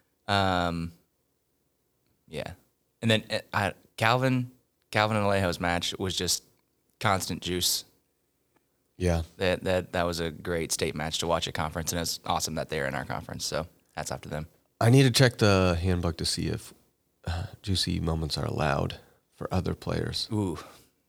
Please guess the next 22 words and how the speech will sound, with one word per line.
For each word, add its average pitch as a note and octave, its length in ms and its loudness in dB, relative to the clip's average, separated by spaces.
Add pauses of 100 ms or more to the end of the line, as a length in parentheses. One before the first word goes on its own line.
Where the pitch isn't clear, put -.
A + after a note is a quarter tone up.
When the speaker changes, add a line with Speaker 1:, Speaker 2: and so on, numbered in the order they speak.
(160)
Speaker 1:
well, D2+ 260 -12 (1120)
it's - 120 -8
Calvin. D2 480 0 (200)
<laughs> - 220 -6
Speaker 2:
Let G2 100 6
me F#2+ 100 8
check. E2+ 360 4 (4000)
Yep. A2+ 300 4 (120)
Speaker 1:
Yep. G2+ 140 2
Speaker 2:
Okay, G2 200 6
good. G2 240 6
Speaker 1:
Okay, G2 80 2
Speaker 2:
It's F2+ 100 0
Speaker 1:
yeah, G2 60 4
Speaker 2:
in F2+ 60 2
there. E2+ 160 2 (140)
Speaker 1:
good. - 160 2
<laughs> - 40 -16 (1500)
Speaker 2:
Oh, C#3+ 360 8
man, A#2 500 8
I G2+ 200 4
actually G#2 920 4